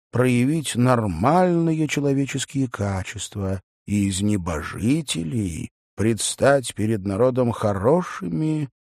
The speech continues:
но незадачливыми парнями, которым, ну что поделаешь, не везет. Снег до того четверга не шел вовсе, и голые черные мокрые мостовые блестели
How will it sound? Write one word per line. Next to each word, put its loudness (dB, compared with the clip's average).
но 0
незадачливыми 2
парнями, -2
которым, 2
ну 2
что -6
поделаешь, -12
не 0
везет. -8
Снег 2
до 0
того 2
четверга 0
не 2
шел 0
вовсе, -6
и 0
голые 0
черные -2
мокрые -2
мостовые -4
блестели -2